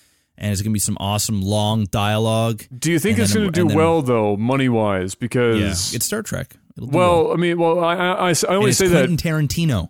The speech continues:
Speaker 2: I know, but I only, I only say that because the first two Star Trek, you know, movies that you would call the, the reboots, I guess, of the, uh, of the whole thing, the one that, you know, two thousand nine, two thousand thirteen, those two,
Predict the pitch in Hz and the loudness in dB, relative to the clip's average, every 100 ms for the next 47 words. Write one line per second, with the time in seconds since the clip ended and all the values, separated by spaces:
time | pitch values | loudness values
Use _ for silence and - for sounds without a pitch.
0 | - 156 208 143 135 151 180 202 175 185 | -4 0 2 2 2 2 2 0 0 0
1 | 202 - 190 180 156 147 139 135 123 117 | 0 0 2 2 0 0 0 2 2 2
2 | 101 - - 123 123 - 180 170 - 165 | 0 -4 -8 -6 -6 -2 0 0 0 2
3 | 151 147 123 123 143 139 135 127 _ _ | 4 2 0 -2 0 0 0 -2 _ _
4 | _ _ 131 127 127 123 113 131 120 113 | _ _ -2 2 2 2 0 0 0 -2
5 | 123 123 113 107 120 123 110 127 123 113 | 0 0 0 -2 -4 -4 0 0 0 0
6 | 110 - 117 107 110 107 104 107 107 - | 0 0 -2 0 -2 -2 -2 0 0 -2
7 | 107 - 107 95 107 110 104 113 107 113 | -4 -2 -4 -2 0 0 0 -2 0 0
8 | 120 120 107 90 117 110 131 123 113 120 | 0 -4 -8 -6 -6 -4 -2 0 0 0
9 | 117 117 113 110 113 110 107 98 - _ | 0 0 -2 -2 -4 -2 -2 -4 -10 _
10 | _ _ _ - 120 175 175 - 160 147 | _ _ _ -6 0 0 0 2 2 4
11 | 147 143 | 2 0